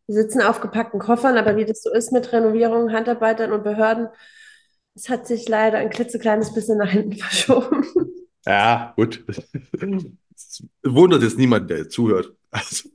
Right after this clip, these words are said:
Speaker 2: das ist kein Ding. Ähm, okay, hat also eure Mitarbeiterzahl hat sich, äh, rapide verändert und es wird sich auch der, der, der, der Ort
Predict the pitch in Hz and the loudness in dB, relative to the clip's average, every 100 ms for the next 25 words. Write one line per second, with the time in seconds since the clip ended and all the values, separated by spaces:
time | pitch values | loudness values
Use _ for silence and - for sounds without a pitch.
0 | - - 180 226 175 165 - 127 - 123 | -6 -4 -4 -4 -4 -4 -2 -2 0 -2
1 | 120 - - - - - 139 123 120 135 | -2 -10 -14 -18 0 4 6 4 2 2
2 | 247 196 127 120 123 123 120 123 113 147 | 4 4 6 4 4 6 6 4 0 0
3 | 123 104 95 107 92 98 98 - 101 - | 0 0 -4 -6 -6 -6 -8 -8 -8 -2
4 | 104 95 95 92 _ _ _ _ _ 131 | 0 0 -2 -6 _ _ _ _ _ 2
5 | 131 131 160 175 143 123 143 135 127 123 | 2 2 0 0 0 0 2 0 -2 -4
6 | 123 110 139 139 123 120 107 - 98 92 | -4 -2 -2 -4 -6 -4 -4 -4 -2 -4
7 | 92 - 95 98 92 101 90 117 117 | -6 -8 -8 -6 -4 -4 -4 -6 -8